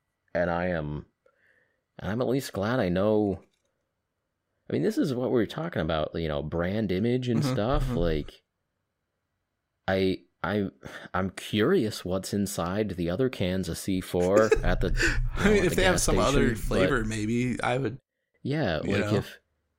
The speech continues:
Speaker 1: are, are all of their flavors equally bad, or are they all bad but, like, vastly different?
Speaker 2: The weird thing is,
Speaker 1: Uh,
Speaker 2: like,
Speaker 1: or, or is
Speaker 2: you
Speaker 1: there,
Speaker 2: get such a variety.
Speaker 1: if I had picked a different can, would
Speaker 2: Yeah,
Speaker 1: it be
Speaker 2: that's
Speaker 1: good?
Speaker 2: the problem. It's like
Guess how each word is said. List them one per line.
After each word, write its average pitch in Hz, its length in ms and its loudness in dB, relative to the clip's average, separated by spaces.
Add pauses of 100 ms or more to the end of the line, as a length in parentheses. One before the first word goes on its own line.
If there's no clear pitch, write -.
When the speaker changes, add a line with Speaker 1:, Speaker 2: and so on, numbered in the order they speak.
(720)
Speaker 1:
are, 104 280 2
are 104 260 0
all 95 240 0
of 123 80 0
their 113 140 2
flavors 117 640 2
equally 104 380 -2
bad, 95 420 -2
or 85 160 0
are 85 60 0
they 82 520 -2 (240)
all 104 240 0
bad 95 560 -2
but, - 160 -4
like, 85 180 -4
vastly 80 640 -4
different? 110 460 2
Speaker 2:
The 190 60 2
weird 339 220 4
thing 202 200 0
is, 156 180 2
Speaker 1:
Uh, 151 40 4
Speaker 2:
like, - 300 0
Speaker 1:
or, 92 280 2
or 104 160 4
is 113 120 4
Speaker 2:
you 104 120 4
Speaker 1:
there, 98 80 8
Speaker 2:
get 92 80 4
such 208 260 2
a 147 60 2
variety. 127 560 -2
Speaker 1:
if - 100 -4
I 113 80 2
had 101 140 0
picked 131 220 -2
a 98 40 0
different 104 300 2
can, 135 220 0
would 220 120 4
Speaker 2:
Yeah, - 200 2
Speaker 1:
it - 40 0
be - 60 0
Speaker 2:
that's - 140 4
Speaker 1:
good? - 140 0
Speaker 2:
the - 60 -4
problem. 202 440 0
It's - 140 -2
like 143 220 2